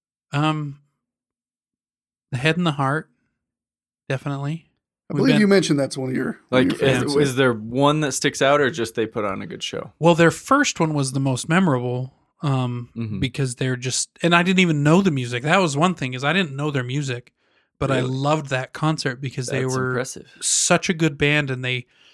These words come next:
Speaker 1: I don't know how they interact with each other. It just, it felt like they were including us on this, like,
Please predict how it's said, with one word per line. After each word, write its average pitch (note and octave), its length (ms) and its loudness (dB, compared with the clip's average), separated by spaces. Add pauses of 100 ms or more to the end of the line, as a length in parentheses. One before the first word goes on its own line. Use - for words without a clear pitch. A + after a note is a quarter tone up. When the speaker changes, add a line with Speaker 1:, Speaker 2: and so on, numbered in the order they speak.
(500)
Speaker 1:
I E3 80 -2
don't G3 140 0
know F#3 180 2
how D#3+ 220 2
they E3 200 2
interact D#3+ 460 2
with D#3 100 0
each C#3+ 160 -2
other. C3 260 -4
It B2+ 100 -12
just, C#3 320 -4 (220)
it C#3+ 140 -2
felt F3 240 2
like D3+ 220 0
they D#3 260 2
were D#3+ 140 2
including C#3+ 480 -2
us C#3 260 -6
on C3 120 -4
this, - 220 -6
like, B2 160 -8